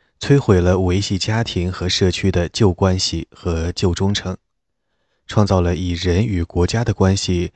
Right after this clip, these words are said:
来定位的新社会。在这个制度中，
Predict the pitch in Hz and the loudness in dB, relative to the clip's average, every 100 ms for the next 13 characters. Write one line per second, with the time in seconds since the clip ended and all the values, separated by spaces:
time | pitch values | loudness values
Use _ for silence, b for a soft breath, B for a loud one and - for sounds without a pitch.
0 | - 90 87 101 90 90 85 85 78 - | -4 -2 0 0 2 2 0 -2 -4 -2
1 | 104 - 90 - 87 - _ _ _ _ | -2 0 -2 -2 -6 -8 _ _ _ _
2 | _ _ _ _ _ _ _ _ _ _ | _ _ _ _ _ _ _ _ _ _
3 | _ _ _ _ _ _ _ _ - 117 | _ _ _ _ _ _ _ _ 4 4
4 | 117 117 107 101 92 87 98 92 101 | 4 2 2 2 2 2 4 2 2